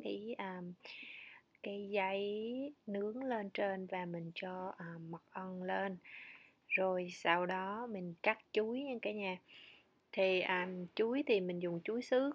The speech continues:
cũng được mà mình dùng chuối, à, trái bự, nói chung là mình dùng chuối gì cũng được. À, thì chuối sứ thì nó chín mùi thì nó ngọt hơn, nó ngon hơn.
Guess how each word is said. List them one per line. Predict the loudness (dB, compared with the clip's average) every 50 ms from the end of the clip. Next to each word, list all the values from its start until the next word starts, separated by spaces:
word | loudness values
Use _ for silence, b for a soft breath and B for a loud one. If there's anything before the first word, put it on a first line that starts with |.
| -2
cũng | -4 -2 2
được | 4 4 4 4 2 -2
mà | -6 -4
mình | -4 -4 -4 -4 -4 -4
dùng | -4 -4 -4 -4 -4 -4 -4 -4
chuối, | -2 0 0 0 0 0 2 2 2 0 0
à, | -2 -2 -4 -4 -6 -6 -6 -6 -8 -10 -12 -8 -4
trái | 0 0 0 2
bự, | 4 4 4 4 4 4
nói | 2 0 -2 -2
chung | 0 0 0 0
là | 0 -2
mình | 0 0 -2 0 0
dùng | 0 0 0 -2 -4
chuối | -2 0 0 2 2 0
gì | 0 -2
cũng | -4 -4 -6 -4 0
được. | 0 2 2 2 0 B B B B B B B B B B
À, | -12 -10 -10 -8 -10 -10 -8
thì | -4 -4 -4 -2
chuối | 0 0 0
sứ | 0 2 2 2 2 2
thì | 2 0
nó | -2 -4 -2 -2
chín | -4 -4 -4 -4
mùi | -2 0 0 0 0
thì | -2 -4
nó | -6 -6 -6 -8
ngọt | -8 -8 -8 -8 -6
hơn, | -4 -4 -2 -2 -4 -4
nó | -6 -6
ngon | -4 -4 -4 -4 -2
hơn. | -2 -2 -2 -2 -2 -4